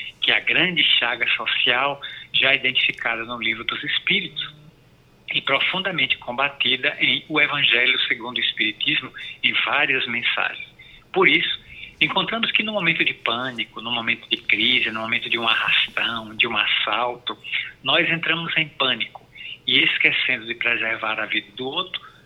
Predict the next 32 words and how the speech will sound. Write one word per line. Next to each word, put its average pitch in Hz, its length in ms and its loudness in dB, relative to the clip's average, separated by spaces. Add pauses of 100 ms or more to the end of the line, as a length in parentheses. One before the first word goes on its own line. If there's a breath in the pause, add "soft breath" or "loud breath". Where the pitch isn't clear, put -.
lutamos 127 460 -2
apenas 113 600 -4
instintivamente 123 1160 -2
para 139 240 0
preservar 127 640 -2
a 151 80 -6
nossa. - 380 -6 (360 loud breath)
Por 120 160 0
isso, 147 340 2 (420 loud breath)
as 135 160 0
lamentáveis 143 840 2
e 147 40 2
irracionais 120 640 0 (100)
cenas 127 380 -2
que 117 100 -2
estamos 117 460 -4
vendo 113 240 0
aqui - 280 -2
e 214 40 2
acolá 110 380 0
pela 107 260 -6
mídia, 117 540 2 (400 loud breath)
acontecendo 139 640 0
em 131 80 0
vários 160 360 -2 (120)
pontos, - 400 -4 (360 loud breath)
porque 143 220 0
o 180 40 6
indivíduo 170 380 4
não 160 260 0
se - 140 0
conhece. - 580 -2